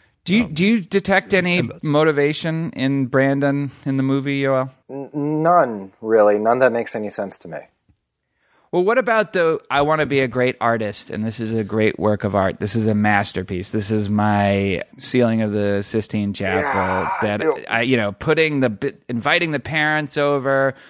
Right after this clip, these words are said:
Speaker 1: putting the dead body on the, in the, you know, like, in where they're eating. This is a beautiful aesthetic piece of work.
Speaker 3: Right. <sighs> You know, one problem with that is it's,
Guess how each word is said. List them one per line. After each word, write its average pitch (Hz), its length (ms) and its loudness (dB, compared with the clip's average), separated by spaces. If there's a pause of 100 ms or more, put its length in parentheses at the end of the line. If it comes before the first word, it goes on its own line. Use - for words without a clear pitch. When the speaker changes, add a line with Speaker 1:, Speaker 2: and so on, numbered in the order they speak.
(140)
Speaker 1:
putting 160 420 0
the 139 140 2
dead 139 320 0
body 135 400 2
on 127 160 0
the, 120 280 -4
in 123 180 -4
the, 120 100 -2
you 120 80 0
know, 107 180 -2
like, 107 460 -6
in 127 340 0
where 120 240 2
they're 113 220 0
eating. 135 720 4 (120)
This 123 240 -2
is 117 380 0
a 101 100 -2
beautiful 117 920 4
aesthetic 104 800 -2 (100)
piece - 260 -2
of 95 200 -2
work. - 440 -10
Speaker 3:
Right. 127 400 4 (100)
<sighs> - 260 -6 (160)
You 139 100 -2
know, 131 220 2 (120)
one 160 280 -2
problem 185 340 2
with 147 160 4
that 117 200 2
is 110 240 0
it's, - 300 -6